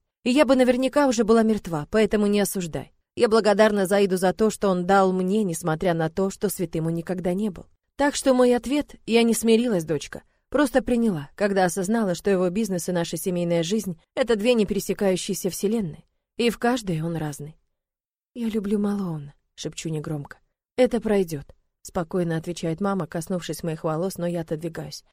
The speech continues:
"Я не хочу, чтобы проходило. Но он ведь тоже не святой, Амира", тверже произносит мама. "Я знаю, какой он".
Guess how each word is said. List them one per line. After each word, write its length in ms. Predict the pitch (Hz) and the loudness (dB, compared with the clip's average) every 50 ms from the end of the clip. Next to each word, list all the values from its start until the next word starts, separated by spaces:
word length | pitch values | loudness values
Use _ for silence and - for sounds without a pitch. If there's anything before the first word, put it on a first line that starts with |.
| _ - | _ -4
"Я 140 | - 233 240 | 0 2 4
не 120 | 233 226 | 4 4
хочу, 300 | 220 - 233 220 - 254 | 4 4 2 2 2 0
чтобы 260 | 240 - 254 190 180 165 | 2 2 2 0 0 0
проходило. 640 | - 190 180 - 196 185 170 185 196 170 143 151 - _ _ _ _ _ _ - | 0 -2 0 2 0 0 0 0 -2 -2 -4 -6 -12 _ _ _ _ _ _ 0
Но 140 | 214 214 214 | 2 4 4
он 80 | 220 | 4
ведь 180 | 175 202 202 - | 6 4 2 4
тоже 260 | - 226 233 214 233 | 4 2 2 2 2
не 100 | 220 202 | 0 0
святой, 400 | 190 - 208 185 - 196 175 165 | 0 -2 -4 -2 0 2 2 2
Амира", 360 | 170 185 190 214 208 175 143 - _ _ _ _ _ _ _ | 2 2 2 2 0 0 -4 -8 _ _ _ _ _ _ _
тверже 320 | - 170 170 160 156 165 156 | -4 0 0 0 0 -2 -4
произносит 540 | - 165 160 156 160 156 151 - 160 - 170 | -2 -2 -2 -2 -2 -4 -6 -6 -8 -10 -8
мама. 260 | 156 147 143 151 - _ _ _ _ _ _ _ - | -8 -8 -10 -12 -16 _ _ _ _ _ _ _ 0
"Я 160 | 214 247 254 | 4 4 4
знаю, 340 | 214 214 233 220 196 180 - | 6 6 6 6 6 4 2
какой 300 | - 175 160 - - 160 | -2 -6 -8 -6 -8 -8
он". 140 | 151 151 | -10 -10